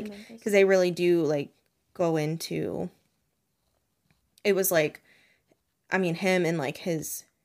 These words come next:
Speaker 1: D N A and all that stuff. Um, and he was, like, seen at a laundromat after that, after the killings, which doesn't really look that good. But,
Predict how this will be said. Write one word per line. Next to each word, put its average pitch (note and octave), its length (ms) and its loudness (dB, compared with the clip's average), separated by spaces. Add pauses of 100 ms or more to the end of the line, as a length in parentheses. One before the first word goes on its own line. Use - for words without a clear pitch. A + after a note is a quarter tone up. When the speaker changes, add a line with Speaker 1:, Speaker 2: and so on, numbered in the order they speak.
(300)
Speaker 1:
D F3+ 140 -2
N F3 80 0
A E3+ 340 2
and D3 140 -4
all E3 140 0
that D#3 220 0
stuff. E3 400 -4 (1300)
Um, E3 340 0 (100)
and G3 120 -2
he G3 80 2
was, F#3+ 120 2
like, F3 120 0
seen F3+ 240 -2
at F3+ 80 -2
a F3+ 40 -2
laundromat E3 600 -4
after E3 300 -6
that, D#3+ 400 -4 (840)
after E3+ 240 -2
the F3 100 -2
killings, F3 600 -4 (300)
which - 420 -2 (1500)
doesn't C3 420 -4
really D#3+ 340 -8
look - 300 -14 (960)
that - 160 -6
good. - 200 -10 (640)
But, - 400 2